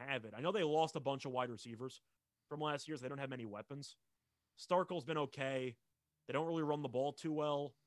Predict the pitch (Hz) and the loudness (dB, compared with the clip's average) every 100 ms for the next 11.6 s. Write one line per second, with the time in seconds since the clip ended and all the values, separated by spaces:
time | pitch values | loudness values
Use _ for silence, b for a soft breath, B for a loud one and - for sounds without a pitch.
0 | _ _ 117 113 151 151 147 139 139 135 | _ _ -8 -6 -4 -2 -2 -2 -2 -2
1 | 117 127 120 - 123 123 _ _ _ _ | -2 -4 -6 -6 -8 -10 _ _ _ _
2 | _ _ _ 147 143 165 175 175 160 175 | _ _ _ 0 4 6 6 4 0 -2
3 | 175 170 165 - 180 190 139 131 123 - | 0 0 -2 0 0 0 -2 -4 -4 -2
4 | 139 151 143 156 151 147 - 165 - 147 | 0 0 0 0 0 -2 0 0 0 -6
5 | 117 107 - 139 143 135 - 143 139 135 | -8 -8 -2 0 0 -4 -6 -4 -4 -4
6 | 135 135 131 - 165 143 131 _ _ _ | -4 -4 -4 -2 0 0 -2 _ _ _
7 | _ 185 - 175 135 170 233 220 196 180 | _ -2 0 2 4 6 6 6 4 2
8 | 185 156 143 151 151 143 135 143 135 - | 2 2 2 4 2 0 -2 -2 -4 -6
9 | 151 131 131 208 233 117 107 107 _ _ | -2 0 4 6 6 2 -8 -16 _ _
10 | _ _ _ - 147 185 185 175 165 147 | _ _ _ -2 2 4 4 4 4 4
11 | 147 135 123 120 - | 2 2 -6 -10 -12